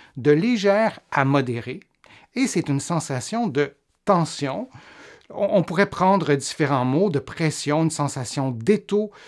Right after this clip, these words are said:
sur le crâne, et la plupart du temps, c'est bilatéral, c'est des deux côtés. Il peut y avoir des variantes parfois d'une personne à l'autre, mais c'est les principales manifestations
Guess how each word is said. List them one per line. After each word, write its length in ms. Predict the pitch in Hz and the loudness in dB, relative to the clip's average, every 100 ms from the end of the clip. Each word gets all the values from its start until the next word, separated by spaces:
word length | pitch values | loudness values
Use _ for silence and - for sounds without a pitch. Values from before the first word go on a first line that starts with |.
| - | -18
sur 340 | - - 165 135 | -10 -2 -2 0
le 100 | 113 | -4
crâne, 640 | - 131 135 185 196 156 - _ _ | -2 0 0 0 -4 -6 -14 _ _
et 280 | 214 247 - _ | -4 -2 -4 _
la 240 | 175 180 226 | 0 4 4
plupart 440 | - 160 147 143 | 0 -2 2 2
du 160 | 123 117 | -2 -4
temps, 240 | 160 196 | -2 -2
c'est 300 | - - 208 | -4 -4 -4
bilatéral, 680 | 127 131 131 131 120 147 185 | -4 -6 -6 -4 -4 -4 -4
c'est 200 | - 131 | -4 -8
des 180 | 113 120 | -6 -6
deux 240 | 117 185 | 0 2
côtés. 480 | 185 135 117 127 - _ | 2 -4 -6 -10 -10 _
Il 40 | |
peut 120 | 147 151 | -4 -2
y 60 | |
avoir 400 | 120 110 139 156 | -2 -2 0 0
des 80 | 127 | -2
variantes 640 | 104 143 139 131 143 160 - | -4 -6 -4 -4 -4 -6 -8
parfois 460 | 131 - 131 170 | -12 -10 -4 -4
d'une 180 | 131 120 | -4 -6
personne 400 | 160 - 208 190 | -6 -4 0 0
à 100 | 120 | 0
l'autre, 300 | 143 190 - - - - | 0 -2 -4 -16 -10 0
mais 180 | 208 208 | 0 0
c'est 240 | - 240 | -2 -2
les 100 | 131 | -2
principales 680 | - 175 160 - 165 175 165 | -4 -4 -4 -4 0 2 2
manifestations 960 | 151 160 147 120 107 117 113 156 165 | 2 2 2 -4 -10 -10 -8 -6 -6